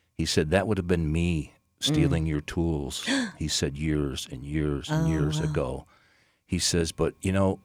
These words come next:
Speaker 1: during my long incarceration in prison," he says, "I do have to tell you, every Sunday they would invite us down for the cookies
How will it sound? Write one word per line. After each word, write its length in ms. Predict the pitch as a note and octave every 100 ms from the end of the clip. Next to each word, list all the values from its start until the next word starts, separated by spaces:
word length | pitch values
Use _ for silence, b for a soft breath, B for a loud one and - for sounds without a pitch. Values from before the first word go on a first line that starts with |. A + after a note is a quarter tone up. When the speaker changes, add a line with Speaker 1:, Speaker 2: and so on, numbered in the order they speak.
| -
Speaker 1:
during 460 | F2+ G#2 A2 A2 -
my 240 | F#2+ F2+ F2
long 580 | E2 G2 G#2+ G#2+ G#2+ G2
incarceration 1000 | F#2+ - G2+ F#2 - F2 F#2 G2 G2 E2+
in 100 | D#2
prison," 480 | - G2 F#2 G2+ G2+ b b b b b
he 140 | - F#2+
says, 320 | - F#2 F2
"I 120 | F#2
do 180 | F2 G#2+
have 220 | F#2+ F#2
to 80 | E2+
tell 220 | - F2+
you, 120 | D2+ C#2+
every 320 | A2 A2 A2+
Sunday 520 | G2 - G#2 G#2 E2+ D2
they 100 | F2
would 140 | F2
invite 400 | E2+ E2 F#2+ G2
us 160 | G2 -
down 380 | F#2 F2+ F2 F2+
for 180 | F#2
the 100 | E2
cookies 760 | - - A2+ - G2+ F#2 - -